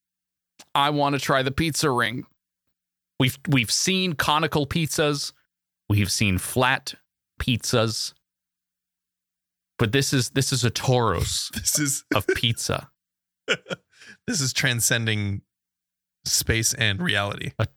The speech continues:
Speaker 1: yeah. Yes. Ready for, ready for my three D chess of pizza now.
Speaker 2: Uh, yeah. Four D chess,
Speaker 1: Four,
Speaker 2: in fact.
Speaker 1: four D, yes. Uh, last up at Mama Cosi's,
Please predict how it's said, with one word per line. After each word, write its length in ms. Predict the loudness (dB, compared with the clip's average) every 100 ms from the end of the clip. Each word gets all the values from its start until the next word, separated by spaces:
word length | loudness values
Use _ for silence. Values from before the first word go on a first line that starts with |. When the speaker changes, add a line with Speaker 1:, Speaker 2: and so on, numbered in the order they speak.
| _ _ -2
Speaker 1:
yeah. 420 | 0 2 0 -2 -4 0
Yes. 600 | 2 2 -2 -6 -8 -12 _ _ _ _ _ _ _ _ _ _ _ _ 0
Ready 220 | 2 2
for, 260 | 0 0 2
ready 240 | 0 0
for 160 | 0 2
my 160 | 2
three 240 | 0 0 2
D 140 | 0
chess 360 | 0 0 2 0
of 100 | -2
pizza 540 | -2 -2 0 -2 -4 -4
now. 240 | 0 0 0 0
Speaker 2:
Uh, 220 | 0 0
yeah. 240 | -2 -4 -6
Four 300 | -2 0 0
D 260 | -2 -8 -10 -4
chess, 140 | 0
Speaker 1:
Four, 160 | 2 2
Speaker 2:
in 60 |
fact. 240 | 0 0 2
Speaker 1:
four 100 | 4
D, 300 | 2 2 0 0
yes. 420 | -2 -2 -8 -12 _ -20 -20 -20 _ _ _ _ _ 0
Uh, 680 | 2 4 2 2 2 0 -4 _ _ _ _
last 380 | 0 2 2 2
up 180 | 0 2
at 160 | 0 2
Mama 240 | 2 2
Cosi's, 600 | 0 0 2 0 -2 -6